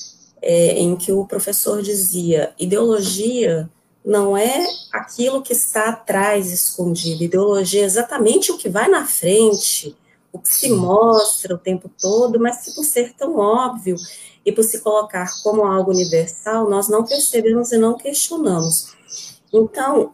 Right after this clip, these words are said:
Speaker 1: é, tanto os especialistas do campo das ciências humanas, quanto o público comum não especialista,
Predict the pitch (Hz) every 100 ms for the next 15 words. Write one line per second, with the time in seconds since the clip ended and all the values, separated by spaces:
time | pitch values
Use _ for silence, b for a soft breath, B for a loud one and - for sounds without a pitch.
0 | - 190 196 185 175 165 156 147 147 _
1 | _ _ _ - 269 440 - 370 285 -
2 | 240 240 226 190 185 175 - 175 165 165
3 | - 180 180 185 185 185 185 - 185 190
4 | - 185 196 185 170 160 156 - - 208
5 | 226 254 262 226 208 196 208 196 190 190
6 | - 180 175 208 220 196 196 196 180 -
7 | 170 - 165 165 208 240 - -